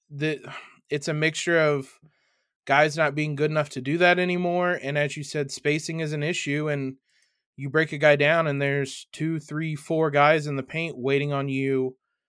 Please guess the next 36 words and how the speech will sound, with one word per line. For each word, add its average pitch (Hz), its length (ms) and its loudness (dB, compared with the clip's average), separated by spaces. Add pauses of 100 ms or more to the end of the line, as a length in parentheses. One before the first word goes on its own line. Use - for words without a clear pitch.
(280)
to, 131 800 0 (140)
for 156 200 -4
that 131 200 2
drive, 127 540 2
and 127 260 -6
nobody 135 320 0
really 127 320 0
to 123 80 -2
kick 131 240 -8
out 135 260 0
to. 120 240 -6
So 131 480 -2 (1400)
it's, 170 400 -2
this 180 240 -2
team 208 380 2
is 185 220 2 (140)
a 165 80 2
bit 175 220 2
of 185 80 4
a 180 60 2
mess 175 400 2
when 160 120 -4
you 156 80 -4
get 160 160 0
into 170 180 0
late 160 260 0
games, 165 320 -2
and 175 100 -4
it's 160 140 -8
costing 160 540 -2
them 127 280 -6 (240)
in 147 120 -8
a 151 60 0
Western 156 400 2
Conference 160 520 -2
where, 147 520 0